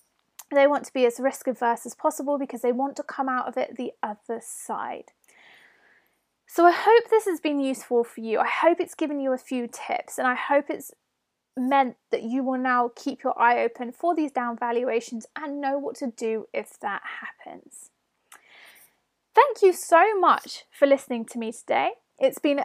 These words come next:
an absolute pleasure having you. Do remember to go over to w w w dot n c real estate dot co dot u k, where you can find out about every single thing that I have to offer over there. Also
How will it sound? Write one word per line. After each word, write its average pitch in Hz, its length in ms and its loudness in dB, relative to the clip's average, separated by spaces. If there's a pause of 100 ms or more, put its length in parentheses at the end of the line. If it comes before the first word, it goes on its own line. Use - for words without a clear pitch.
an 262 160 0
absolute 359 720 0
pleasure 311 480 4
having 240 400 2
you. 269 300 -4 (120)
Do 359 180 10
remember 415 400 8
to 330 120 -4
go 294 160 6
over 269 240 6
to 262 120 -10
w 247 380 0
w 233 380 -2
w 226 340 -2
dot 220 240 0
n 240 180 -2
c 247 200 -2
real 226 160 2
estate 233 320 -2
dot - 160 -6
co - 180 -2
dot - 180 -4
u 226 260 -6
k, 302 460 2 (200)
where 269 360 10
you 254 240 2
can 302 180 -8
find 277 260 0
out 269 120 2
about 254 260 0 (140)
every 330 500 0
single 240 420 -4
thing 240 460 -4 (500)
that 247 360 10
I 240 200 8
have 247 420 2
to - 180 -4
offer - 300 0
over 233 220 0
there. 294 240 4 (480)
Also 554 260 8